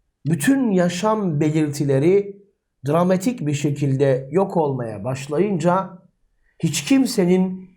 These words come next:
yalnız ölmemesi gerektiğine inanan başhemşire aile bireylerini hastaneye çağırdı. Daha sonra Bob'un itfaiyede geçirdiği günü hatırladı ve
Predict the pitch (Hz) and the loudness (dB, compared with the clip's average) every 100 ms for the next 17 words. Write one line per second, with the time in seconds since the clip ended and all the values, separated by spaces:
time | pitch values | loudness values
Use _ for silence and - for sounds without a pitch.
0 | - 165 175 180 208 180 - 226 233 214 | -2 0 0 0 0 -2 0 2 2 0
1 | 175 175 180 180 156 156 151 151 147 143 | 0 0 0 0 0 0 -2 -4 -2 -2
2 | 147 165 165 151 143 131 110 175 208 - | -2 -2 0 2 2 0 -2 -2 -2 -4
3 | 135 127 - 135 180 202 202 - _ _ | -4 -4 -4 0 2 0 -4 -20 _ _
4 | _ _ _ - 156 156 180 208 156 139 | _ _ _ 0 2 2 2 2 0 2
5 | 139 131 127 131 175 180 - - _ _ | 2 2 -2 0 0 0 -4 -18 _ _
6 | _ - 147 143 156 143 139 135 139 85 | _ -4 -2 0 -2 -2 -2 -4 -6 -12
7 | 76 - _ _ _ _ _ _ _ _ | -14 -18 _ _ _ _ _ _ _ _
8 | _ _ _ _ - 185 240 240 143 123 | _ _ _ _ -2 2 2 0 -4 -2
9 | 156 202 - - _ _ - 135 180 180 | 0 -2 -6 -20 _ _ -6 0 2 4
10 | 240 233 240 180 185 180 185 190 202 165 | 2 0 -4 -6 0 2 2 2 2 2
11 | 170 170 170 165 185 151 180 208 151 151 | 0 0 0 2 2 2 2 2 0 -2
12 | 147 139 170 175 180 175 - | 0 2 2 2 2 -2 -12